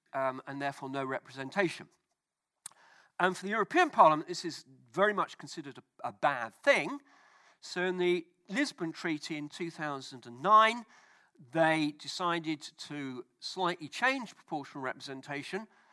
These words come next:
so that each country has to have a minimum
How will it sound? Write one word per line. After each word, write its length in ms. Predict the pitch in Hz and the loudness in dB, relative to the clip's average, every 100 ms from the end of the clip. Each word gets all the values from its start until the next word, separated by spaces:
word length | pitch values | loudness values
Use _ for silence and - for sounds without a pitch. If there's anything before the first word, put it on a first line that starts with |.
| _ _ | _ _
so 360 | - 185 175 180 | -4 0 2 2
that 260 | 175 160 - | 0 -2 -4
each 280 | 233 240 - | -6 -6 -6
country 560 | 185 156 - 151 143 - _ _ - | -4 -4 -6 -6 -6 -10 _ _ -8
has 220 | - 190 | -4 -4
to 80 | - | -4
have 140 | 160 139 | -6 -6
a 60 | |
minimum 540 | 160 254 254 190 131 | -4 -2 -2 -2 -4